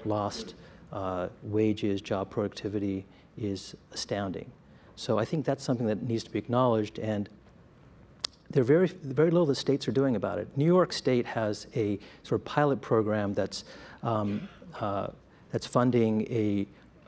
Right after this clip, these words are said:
uh, a, a project that will, um, provide sort of su-, supportive counseling and in some case subsidize, um, the hiring of help, uh, to relieve some of the stresses on these caregivers. But,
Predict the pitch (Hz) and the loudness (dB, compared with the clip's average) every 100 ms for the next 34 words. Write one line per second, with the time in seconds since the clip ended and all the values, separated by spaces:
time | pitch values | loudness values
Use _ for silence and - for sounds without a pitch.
0 | - - 95 90 - - - - - - | -10 -6 -4 -4 -6 -12 -20 -20 -12 -4
1 | 95 - - 107 - 139 127 110 98 - | -4 -4 -8 -2 2 2 4 0 0 -6
2 | - 101 92 107 104 98 - - - - | -4 -2 -2 -2 0 -2 -6 -20 -20 -12
3 | 117 104 95 101 - - 113 110 107 104 | -6 -4 -4 -6 -10 -4 0 4 4 4
4 | 104 - - - - 107 - 110 - - | 0 -4 -18 -8 -2 -2 -2 -8 -12 -14
5 | - - 127 113 110 - 113 113 - 117 | -12 0 2 4 2 -2 0 0 0 -2
6 | 110 107 107 120 110 104 117 107 - 123 | -2 -2 -4 -4 -2 -2 -4 -2 0 0
7 | - 113 - 127 110 101 117 104 101 104 | 0 -2 -2 -4 -4 -6 -4 -2 -4 -6
8 | - - - - - - 120 107 101 95 | -12 -20 -20 -20 -20 -12 -6 -4 -2 -4
9 | 90 - - - - 120 - 127 117 104 | -8 -12 -20 -12 -6 0 2 4 4 0
10 | - - 143 - - - - - - - | 0 2 2 0 -12 -12 -10 -10 -14 -20
11 | - - 113 104 98 104 - - 107 101 | -20 -8 -2 0 0 -4 -8 0 2 2
12 | 101 101 - 117 110 120 120 - 110 98 | 0 -2 -6 -2 0 2 0 0 -2 -2
13 | 101 - 117 - 101 98 98 - - 113 | -4 -4 -4 -4 -6 -4 -6 -4 -4 -2
14 | 98 92 85 - 107 95 | -4 -6 -8 -6 -4 -4